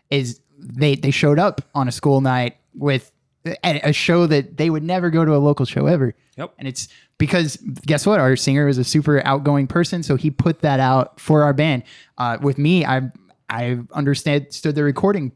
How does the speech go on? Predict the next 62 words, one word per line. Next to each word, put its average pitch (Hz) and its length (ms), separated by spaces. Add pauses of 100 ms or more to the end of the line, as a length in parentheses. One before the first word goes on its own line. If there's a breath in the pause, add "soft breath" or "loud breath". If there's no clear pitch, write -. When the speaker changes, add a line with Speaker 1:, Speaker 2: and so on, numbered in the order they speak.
(120)
Speaker 1:
part 131 220
of 120 100
things, 123 260
so 131 140
that's 123 220
what 147 120
I 185 80
put 143 220
into 123 300
it. 113 180
Speaker 2:
There 113 100
you 120 60
go. 143 140
Speaker 1:
Our 135 160
bass 160 200
player, 127 380
amazing 143 480
at 143 60
writing 151 260
lyrics, 160 240
so 123 160
that's 135 220
what 135 120
he 170 380
contributed. 127 720 (120)
And 120 260 (380 soft breath)
if 131 120
you've 156 100
got 165 180
somebody 165 260
in 160 40
the 160 60
band 156 260
that's, - 320
uh, 147 140
really 156 200
good 160 120
with 147 120
social 156 260
media, 160 280
well, 123 200 (320)
make 156 440
them 175 300
do 185 220 (340 loud breath)
every 190 200
day. 190 280
Every, 180 240 (160)
every 233 240
day, 202 320
somebody 190 480
Speaker 2:
Yes. 180 40
Speaker 1:
in 170 60
your 165 100
band 151 440
Speaker 2:
Should - 160
be 123 60
doing 120 180
something 104 340
Speaker 1:
Yes, 165 260
exactly. 135 340
Speaker 2:
that - 100
isn't 135 220